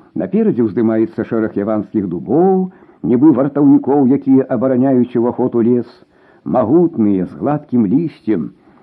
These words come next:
яны асабліва цікавы сваімі сплюшчанымі жалудамі. Побач з імі разрасліся лаўровыя дрэвы, фікусы, розных мызняк, Яшчэ некалькі крокаў, і дарогу загарадзілі ратангавыя пальмы.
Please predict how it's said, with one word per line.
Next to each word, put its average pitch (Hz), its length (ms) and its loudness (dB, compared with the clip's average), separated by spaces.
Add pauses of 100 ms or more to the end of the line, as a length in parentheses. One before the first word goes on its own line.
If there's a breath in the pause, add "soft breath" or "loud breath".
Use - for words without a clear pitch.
яны 139 320 2
асабліва 165 480 0
цікавы 185 560 -2
сваімі 165 400 2
сплюшчанымі 147 720 0
жалудамі. 120 720 -4 (640 soft breath)
Побач 147 380 0
з 92 80 -12
імі 135 480 2
разрасліся 117 640 -2
лаўровыя 120 580 0
дрэвы, 120 560 -2 (380 soft breath)
фікусы, 131 720 0 (200 soft breath)
розных 110 460 -2
мызняк, 104 680 -4 (360 soft breath)
Яшчэ 147 420 0
некалькі 208 400 0
крокаў, 202 540 -2 (240)
і 131 120 2
дарогу 180 460 2
загарадзілі 156 800 0 (320 soft breath)
ратангавыя 113 880 -2
пальмы. 65 600 -10